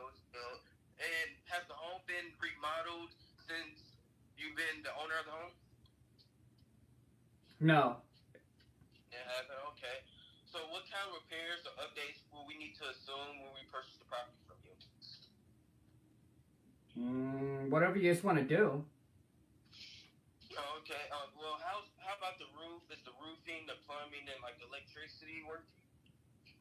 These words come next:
Speaker 2: All of those are fine.
Speaker 1: All those are fine. Okay. Um, now, how would you rate the property from one being the worst and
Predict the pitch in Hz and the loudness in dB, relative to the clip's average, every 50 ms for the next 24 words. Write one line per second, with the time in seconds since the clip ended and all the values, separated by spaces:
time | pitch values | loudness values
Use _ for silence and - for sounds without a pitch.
0 | - - - - - - - - - - - - - - - - - 165 170 185 | -20 -20 -20 -20 -20 -20 -20 -20 -20 -20 -20 -20 -20 -20 -14 2 8 8 10 10
1 | 180 175 170 160 160 - 147 - 156 151 160 156 147 143 156 151 - - - - | 10 10 10 8 8 6 2 6 8 8 10 10 8 6 4 2 0 -8 -20 -20
2 | - - - - - - - - - - - - - - - 120 117 120 120 120 | -20 -20 -20 -20 -20 -20 -20 -20 -20 -20 -20 -20 -20 -14 -8 -6 -4 -4 -4 -6
3 | 117 117 117 - - 120 123 123 127 131 127 110 113 - 123 123 113 117 123 131 | -6 -8 -12 -10 -8 -6 -6 -6 -6 -8 -8 -10 -12 -12 -8 -6 -6 -6 -6 -8
4 | - - - - - - - - - - 139 151 151 151 139 139 - - 170 170 | -12 -18 -20 -20 -20 -20 -20 -20 -10 -6 -2 0 0 0 -2 -6 -10 -4 -2 -2
5 | 160 160 165 175 190 202 196 185 - 185 175 160 160 156 156 - - - - 143 | -2 -2 -4 -4 -6 -6 -6 -10 -14 -16 -12 -6 -4 -6 -4 -6 -12 -12 -6 -4
6 | 135 131 135 135 135 135 135 127 143 143 131 - - 139 165 170 180 180 185 - | -4 -4 -6 -8 -12 -14 -12 -8 -8 -8 -8 -8 -8 -6 -2 -2 -2 -2 -4 -12
7 | - - - - - - _ _ _ - 160 156 143 143 - - 139 139 - - | -20 -20 -20 -20 -20 -20 _ _ _ -4 -4 -4 -4 -6 -10 -6 -4 -4 -4 -4
8 | 151 139 | -8 -12